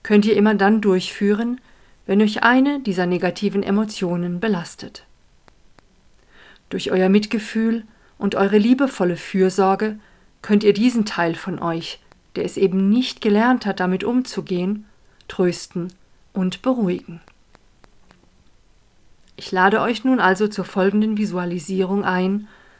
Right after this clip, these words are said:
am Beispiel der Angst. Aber diese Visualisierung lässt sich, wie gesagt, für alle euch belastenden Emotionen verwenden. Stellt nun sicher,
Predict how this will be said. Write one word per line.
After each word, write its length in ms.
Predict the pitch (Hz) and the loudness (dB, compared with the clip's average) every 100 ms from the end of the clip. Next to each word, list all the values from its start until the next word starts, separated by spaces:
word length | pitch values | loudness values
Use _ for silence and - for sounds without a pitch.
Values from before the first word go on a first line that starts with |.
| _ | _
am 200 | - 202 | -2 -2
Beispiel 500 | 170 170 - 180 170 | -2 -6 -6 -4 -4
der 180 | 185 - | -6 -8
Angst. 520 | 170 175 - - - _ _ _ _ _ _ _ _ _ _ _ - - - - | -12 -12 -14 -16 -20 _ _ _ _ _ _ _ _ _ _ _ -20 -20 -20 -4
Aber 180 | 202 214 | 2 4
diese 260 | 240 220 | 4 2
Visualisierung 840 | 233 220 202 190 175 208 226 226 180 | 0 0 2 2 0 0 0 0 0
lässt 340 | 175 - - | -2 -6 -8
sich, 300 | - 262 - | -6 -6 -6
wie 80 | 226 | -8
gesagt, 640 | 214 208 190 196 - - _ _ - _ | -4 -2 0 -2 -8 -18 _ _ -20 _
für 300 | - 214 - | -6 -2 2
alle 280 | 240 262 - | 4 4 2
euch 220 | 214 214 | -2 0
belastenden 640 | 196 175 175 - 175 180 | 0 0 -2 -4 -4 -4
Emotionen 840 | - 190 202 - 185 175 175 190 196 | -2 -2 -2 -4 -4 -4 -4 -6 -8
verwenden. 600 | - 226 180 175 - 190 - _ _ _ _ _ _ _ _ _ _ _ _ _ _ _ _ _ _ _ _ _ - - - | -8 -6 -4 -8 -12 -16 -16 _ _ _ _ _ _ _ _ _ _ _ _ _ _ _ _ _ _ _ _ _ -20 -20 -16
Stellt 340 | - - 202 208 | -6 2 2 6
nun 160 | 208 | 4
sicher, 440 | 175 202 226 233 | 4 0 -4 -6